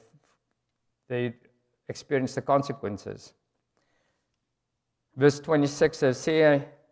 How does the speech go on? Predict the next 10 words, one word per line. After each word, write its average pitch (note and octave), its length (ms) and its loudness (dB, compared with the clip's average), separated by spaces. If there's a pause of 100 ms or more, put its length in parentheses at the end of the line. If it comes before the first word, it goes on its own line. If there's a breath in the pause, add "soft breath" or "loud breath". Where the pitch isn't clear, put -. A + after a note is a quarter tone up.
(180)
am C#3+ 80 -4
setting D#3+ 340 0
before D3+ 320 4
you D3+ 80 2
today C#3 320 4
a A#2+ 60 8
blessing C#3 460 2
and C3+ 100 2
a B2 60 0
curse. - 580 0